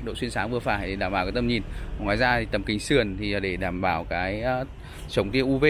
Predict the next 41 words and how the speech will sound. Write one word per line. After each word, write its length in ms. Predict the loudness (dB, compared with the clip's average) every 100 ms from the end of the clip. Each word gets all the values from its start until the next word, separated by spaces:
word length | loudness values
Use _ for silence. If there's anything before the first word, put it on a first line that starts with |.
| 6 2
cũng 120 | -4
như 100 | -2
là 100 | -2
độ 140 | -2 0
riêng 180 | -2 0
tư 220 | 0 0
thì 100 | -2
sẽ 240 | -4 -4 -4 -2 -2 -4
sơn 420 | -4 0 0 2
cái 100 | 2
màu 260 | 2 2 2
nó, 360 | 0 0 0 0 2 2 2 4 4
nó, 500 | 4 4 4 6 6 4
ừm, 720 | 4 4 4 4 4 4 4 2 2
à, 100 | 2
nó 220 | 2 2 4
dán 180 | 2
cái 80 | 4
màu 180 | 2 2
sẽ 80 | 2 4
tối 140 | 6
hơn. 160 | 6 4 -2 -10 -10 -6 -6 -6 -8 -8 -6 -6 -8 -8 -4
Còn 100 | 2
phía 120 | 4
bên 120 | 4 4
trong 160 | 2
nội 100 | 2 2
thất 120 | 2
thì 220 | 2 2 2
anh 140 | 0
chị 140 | 0
sẽ 120 | -2 0
thấy 240 | 2 4
là, 200 | 4 2 0 -10 -12 -8
à, 120 | -4
được, 180 | -4 -2
à, 360 | 0 0 0 -2
trải 220 | -2 0
sàn 220 | 0 -2 2
da 260 | 2 2
này 120 | 0